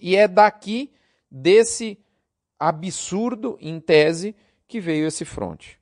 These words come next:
Muito bem, eu lembro a você que nós vamos diretamente pro com-,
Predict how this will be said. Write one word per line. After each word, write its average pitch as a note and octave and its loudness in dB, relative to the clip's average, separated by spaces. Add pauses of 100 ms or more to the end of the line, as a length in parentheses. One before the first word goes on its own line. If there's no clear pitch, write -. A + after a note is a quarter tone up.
(520)
Muito B3 4
bem, C#3 4 (680)
eu B3 8
lembro G3+ 2
a - 4
você A#3+ 4 (360)
que C4 -10
nós A3+ -2
vamos B3 -4
diretamente A3+ -4
pro G#3+ -8
com-, G3+ -6